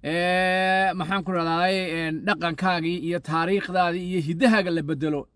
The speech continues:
ayay tani ka tu-, ka turjumaysaa. In lagu yidhaahdo reer Awdal waa S N M bay wax ku yihiin, S N M bay wax ku noqdeen, S N M bayna wax ku noqonayaan, wax kale oo furan ma jirto, ama Muuse raaca,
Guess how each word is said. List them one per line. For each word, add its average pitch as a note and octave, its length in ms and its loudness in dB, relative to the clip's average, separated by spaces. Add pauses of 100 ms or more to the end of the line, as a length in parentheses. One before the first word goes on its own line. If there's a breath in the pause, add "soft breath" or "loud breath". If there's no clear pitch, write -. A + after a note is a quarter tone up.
(180)
ayay F#3 220 2
tani D#3+ 200 -4
ka C3+ 80 -10
tu-, F3+ 140 -2
ka F#3+ 100 -4
turjumaysaa. C#3+ 540 -6 (380)
In G3 120 2
lagu E3 160 0
yidhaahdo D#3 300 2
reer F3 160 2
Awdal C#3+ 400 0 (240 soft breath)
waa F3 240 2
S D3+ 160 -4
N D#3 100 -4
M E3 60 -4
bay D3+ 80 -2
wax B2+ 160 -4
ku E3+ 60 -2
yihiin, E3 340 2 (380 soft breath)
S F#3 160 0
N E3+ 100 -2
M E3+ 60 -2
bay D#3+ 100 0
wax C3 160 -4
ku G3 80 -2
noqdeen, F#3+ 420 0 (300 soft breath)
S F3+ 160 -2
N F3 80 -2
M E3+ 80 -2
bayna E3 160 0
wax C#3+ 140 -2
ku F#3 80 -6
noqonayaan, F#3+ 600 2 (220 soft breath)
wax F3 240 2
kale F3+ 160 0
oo F#3 100 2
furan D3+ 300 -4
ma F#3+ 100 2
jirto, A3 380 0 (300)
ama E3 180 -2
Muuse F#3 320 0
raaca, F#3 340 4